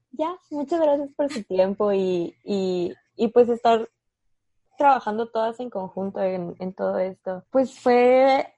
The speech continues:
una experiencia maravillosa haber podido compartir ese espacio de diálogo con estas grandes mujeres. Creo que yo y espero que todas, también ustedes que nos están escuchando, nos vayamos de este episodio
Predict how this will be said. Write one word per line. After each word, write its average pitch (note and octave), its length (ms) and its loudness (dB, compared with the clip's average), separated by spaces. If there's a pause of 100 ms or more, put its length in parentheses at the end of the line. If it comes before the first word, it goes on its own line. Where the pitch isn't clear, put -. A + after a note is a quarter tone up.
una A#3 360 0
experiencia A#3+ 560 -4
maravillosa G#3+ 880 2 (160)
haber F3+ 400 0
podido F#3+ 880 0
compartir F#3+ 800 -4
ese G3+ 280 -6
espacio G3+ 560 -4
de G#3+ 120 -4
diálogo F3+ 540 -6 (560)
con G3 120 -2
estas F#3 320 -8
grandes F#3+ 340 -10
mujeres. G#3 760 -8
Creo F#3+ 240 -8
que G3 720 -8 (1200)
yo G3 440 0
y A3 160 -4
espero F#3 400 -4
que G3+ 140 -8
todas, F#3 640 -6
también F#3 280 -6
ustedes G3+ 340 -6
que - 60 -10
nos G#3 140 -10
están F3+ 160 -10
escuchando, F#3 560 -12
nos F#3+ 160 -8
vayamos E3+ 380 -8
de F#3 120 -4
este F#3 200 -10
episodio F3 640 -6